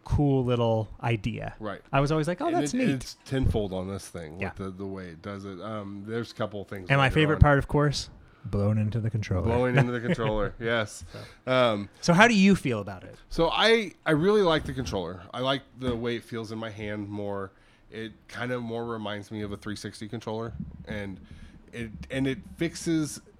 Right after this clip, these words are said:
Speaker 2: size-wise. There is very similar to the Xbox controller. It fixes and it has all the things I dislike of the O G Xbox One controller. I just, like, the way it fits in my hand. The, the bumpers and the triggers are way better for me.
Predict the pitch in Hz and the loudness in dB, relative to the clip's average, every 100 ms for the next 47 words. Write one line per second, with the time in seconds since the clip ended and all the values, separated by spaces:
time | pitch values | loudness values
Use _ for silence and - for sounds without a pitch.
0 | _ - - - - 175 180 165 156 151 | _ -20 -18 -14 -2 0 4 4 4 2
1 | 135 135 123 110 117 113 113 110 101 85 | 0 -2 -2 -2 -4 -2 -2 0 0 -4
2 | - 80 - - 80 - - - - - | -6 -12 -12 -16 -14 -14 -14 -20 -20 -20
3 | - _ _ _ _ 120 107 - - 156 | -20 _ _ _ _ -10 -10 -10 -2 0
4 | - 151 139 123 113 - _ _ _ - | 0 0 0 0 -6 -18 _ _ _ -8
5 | 110 104 92 113 104 98 - - 117 131 | -4 -4 -2 -2 -2 -6 -16 -4 -2 -2
6 | 127 117 101 95 - 110 - 104 98 - | -2 -2 -2 -6 -4 -6 -2 -4 -4 -6
7 | 95 92 92 95 90 90 87 - 82 80 | -10 -8 -8 -8 -8 -10 -10 -10 -12 -12
8 | - - - 67 - - - _ _ - | -14 -16 -16 -18 -18 -20 -20 _ _ -14
9 | 90 107 95 - - - - - - - | -12 -8 -10 -10 -20 0 0 0 -6 -12
10 | 95 - 107 107 - 127 113 120 113 101 | -14 -12 -8 -8 -6 -8 -6 -4 -2 -4
11 | 104 104 104 101 _ _ _ 98 98 92 | -4 -4 -4 -8 _ _ _ -6 -4 -4
12 | 85 - 80 98 95 104 107 107 101 98 | -10 -16 -14 -14 -4 -4 -2 -6 -6 -8
13 | 92 104 95 95 90 92 90 95 98 95 | -8 -8 -6 -6 -6 -10 -10 -6 -6 -4
14 | 95 95 - 95 101 98 95 | -6 -8 -10 -8 -8 -8 -10